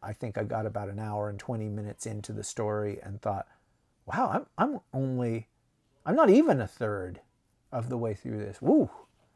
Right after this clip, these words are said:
So you will hear that in twenty twenty-one. But as soon as I get a cover, I'll put it out there and you can just buy the text if, if you like the text.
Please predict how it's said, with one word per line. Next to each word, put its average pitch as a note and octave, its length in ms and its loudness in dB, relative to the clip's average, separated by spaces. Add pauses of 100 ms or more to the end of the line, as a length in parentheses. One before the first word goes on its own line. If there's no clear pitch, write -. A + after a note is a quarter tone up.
(120)
So G#3 120 8
you G#3+ 140 8
will C#4+ 180 8
hear A#3 280 6
that B2 320 4
in C#3 220 -4
twenty B2+ 420 -4
twenty-one. G#2+ 840 -6 (880)
But C3 300 2 (280)
as C#3 140 4
soon A3 160 4
as F#3 80 4
I F#3+ 80 6
get D#3 140 6
a C#3+ 40 4
cover, E3 360 6
I'll C3 240 4
put E3+ 200 0
it D#3+ 60 2
out B2+ 180 4
there C3 120 4
and B2+ 100 0
you A#2+ 120 0
can A#2+ 260 -6
just A2 520 -4 (340)
buy A#2+ 120 4
the G#2 120 -2
text - 400 0
if, - 140 -10
if C3 180 -4
you A#2 60 0
like G#2 200 -4
the - 80 -12
text. - 520 -14